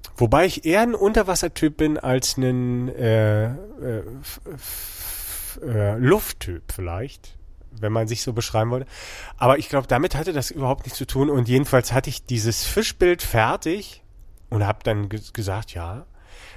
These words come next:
das ist fertig. Und das war so mein erstes abgeschlossenes Kunstwerk. Ich hab das dann später erkannt, äh, wann ein Kunstwerk fertig ist. Und zwar ist das immer dann, wenn man sich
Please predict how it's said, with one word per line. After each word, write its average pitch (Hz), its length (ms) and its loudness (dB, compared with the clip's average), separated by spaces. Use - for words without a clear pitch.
das 113 200 0
ist - 140 -2
fertig. 120 640 0
Und 143 220 4
das 135 220 4
war 156 180 6
so 139 160 6
mein 123 400 4
erstes 120 800 2
abgeschlossenes 110 880 0
Kunstwerk. 107 560 0
Ich - 180 0
hab 175 120 4
das 170 140 2
dann 131 140 2
später 196 440 4
erkannt, 165 680 0
äh, 127 220 2
wann 135 540 2
ein 127 300 2
Kunstwerk 147 500 2
fertig - 460 2
ist. 110 320 -6
Und 131 160 2
zwar 135 320 6
ist - 140 0
das 131 100 2
immer 214 260 2
dann, 160 380 2
wenn 127 220 2
man 160 300 2
sich 131 440 0